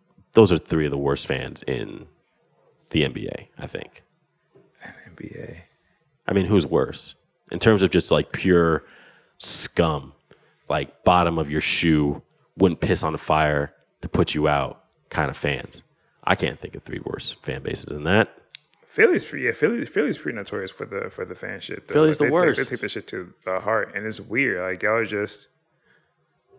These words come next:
Speaker 2: whew, I don't know, but I'm just wilding over the fact that we just got back outside and y'all are doing this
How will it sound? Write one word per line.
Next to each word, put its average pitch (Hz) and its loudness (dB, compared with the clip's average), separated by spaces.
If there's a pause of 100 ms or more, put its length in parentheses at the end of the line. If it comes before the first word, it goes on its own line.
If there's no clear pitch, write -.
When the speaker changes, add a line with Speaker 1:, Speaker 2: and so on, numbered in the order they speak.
(280)
Speaker 2:
whew, - -6 (200)
I 113 -2
don't 123 0
know, 123 -2 (460)
but - -2 (840)
I'm 156 0
just 139 -4
wilding 101 0
over 98 -6
the 90 -10
fact 95 -2
that 92 -6
we 92 -6
just - -10
got 95 -6
back - -8
outside 90 -8 (280)
and 87 -14
y'all 87 -6
are 85 -10
doing 85 -14
this 85 -16